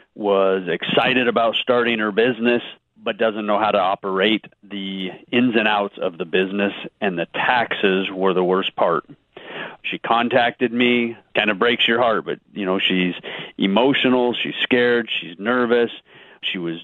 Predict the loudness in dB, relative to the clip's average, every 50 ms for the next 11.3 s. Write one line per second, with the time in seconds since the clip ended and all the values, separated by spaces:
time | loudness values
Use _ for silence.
0 | -8 -2 2 2 4 4 4 2 2 2 2 0 0 -2 -2 -2 0 2 2 2
1 | 2 0 0 0 0 2 2 2 2 2 2 2 0 -2 -6 -10 -18 -18 -12 -6
2 | -2 0 0 0 0 -2 -4 -2 0 2 4 4 4 2 2 0 0 -2 -2 -2
3 | -2 0 0 0 0 0 0 0 2 0 0 -2 -4 -6 -4 -2 0 0 0 0
4 | 0 -2 -4 -6 -10 -20 -20 -20 -10 _ 0 0 0 0 0 -2 0 0 2 2
5 | 2 2 0 -2 -4 -8 -6 -4 -2 0 0 -2 -4 -4 -4 -2 -2 0 2 0
6 | 0 0 0 -4 -2 0 2 0 0 0 -4 -8 -8 -8 -8 -8 -10 -12 -12 _
7 | _ -16 -16 -16 -16 -18 -20 _ _ _ _ -2 0 2 2 4 2 2 2 0
8 | -2 -4 -4 -2 0 0 0 0 0 0 0 0 0 0 0 0 0 0 0 0
9 | 0 0 0 0 0 0 -2 0 0 0 0 0 0 -4 -2 -2 0 2 2 2
10 | 2 2 2 2 2 0 0 -2 0 -2 -2 0 -2 -2 -2 -4 -6 -6 -4 -4
11 | -4 -4 -4 -6 -6 -6